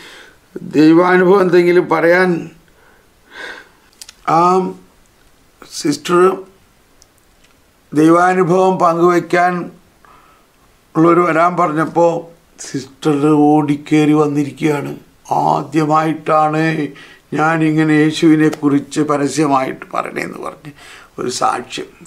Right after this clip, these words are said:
അതോടെ ആ ഫ്രീഡമായി. അങ്ങനെ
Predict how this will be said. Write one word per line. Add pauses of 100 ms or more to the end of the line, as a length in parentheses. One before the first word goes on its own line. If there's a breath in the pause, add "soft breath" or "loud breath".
(240)
അതോടെ (680 loud breath)
ആ
ഫ്രീഡമായി.
അങ്ങനെ